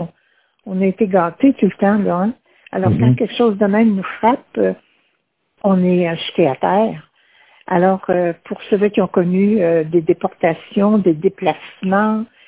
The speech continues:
Speaker 1: euh, qui ont été obligés de se réfugier dans d'autres pays, dans d'autres régions, qui ont vécu la misère, puis qui vivent dans la pauvreté, puis la faim souvent, ben, une affaire de même, c'est juste quelque chose qui s'ajoute à ce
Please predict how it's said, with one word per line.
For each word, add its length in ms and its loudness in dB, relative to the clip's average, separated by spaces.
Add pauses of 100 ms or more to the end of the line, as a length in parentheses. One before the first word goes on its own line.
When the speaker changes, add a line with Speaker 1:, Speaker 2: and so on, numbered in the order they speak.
(280)
Speaker 1:
euh, 140 2
qui 180 -2
ont 40 0
été 140 0
obligés 240 0
de 140 -2
se 60 -2
réfugier 680 0
dans 180 -2
d'autres 300 -4
pays, 380 2
dans 180 -2
d'autres 320 -4
régions, 720 0 (400)
qui 100 -2
ont 80 0
vécu 840 0 (160)
la 280 0
misère, 680 0 (100)
puis 140 -2
qui 160 0
vivent 260 2
dans 160 -4
la 120 0
pauvreté, 580 0
puis 160 -10
la 160 -2 (160)
faim 160 2 (180)
souvent, 280 -4 (720)
ben, 520 -4
une 60 0
affaire 340 0
de 120 0
même, 300 0 (220)
c'est 160 4
juste 380 0
quelque 220 -2
chose 260 -2
qui 240 -20
s'ajoute 420 0
à 100 2
ce 40 -12